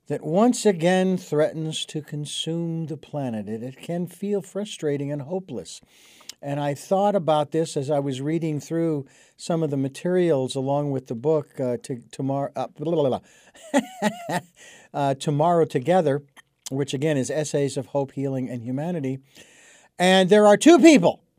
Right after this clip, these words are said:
<clears throat> two people specifically, um, and again, not being political in any way, shape, or form.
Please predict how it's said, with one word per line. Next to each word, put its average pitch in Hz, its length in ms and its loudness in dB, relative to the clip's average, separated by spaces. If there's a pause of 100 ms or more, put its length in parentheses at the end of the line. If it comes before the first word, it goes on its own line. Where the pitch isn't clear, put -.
<clears throat> - 200 -20
two 240 640 4
people 226 280 0
specifically, 170 840 0 (540)
um, 147 500 0
and 151 140 0
again, 165 340 4 (640)
not 170 680 2
being 160 320 0
political 139 540 -2
in 139 180 -8
any 226 260 6
way, 151 160 2
shape, 113 260 -8
or 95 40 -14
form. - 320 -16